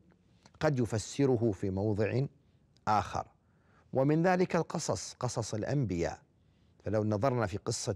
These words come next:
موسى عليه الصلاة والسلام وقصة آدم وقصة نوح ستجد أن الله سبحانه وتعالى يذكر هذه القصة ويشير إليها في مكان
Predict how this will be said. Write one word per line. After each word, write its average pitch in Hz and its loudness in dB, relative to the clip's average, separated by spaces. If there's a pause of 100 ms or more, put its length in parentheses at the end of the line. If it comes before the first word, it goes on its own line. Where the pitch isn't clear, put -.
موسى 110 -2
عليه 90 -2
الصلاة 82 -6
والسلام 95 -6
وقصة 87 -8 (160)
آدم 117 -2
وقصة 90 -10
نوح 123 -2 (640)
ستجد 165 2 (360)
أن 139 2
الله 143 4
سبحانه 139 -2
وتعالى 110 0
يذكر 156 2
هذه 117 2
القصة 101 -6
ويشير 92 -2
إليها 95 -2
في 92 -8
مكان 92 -4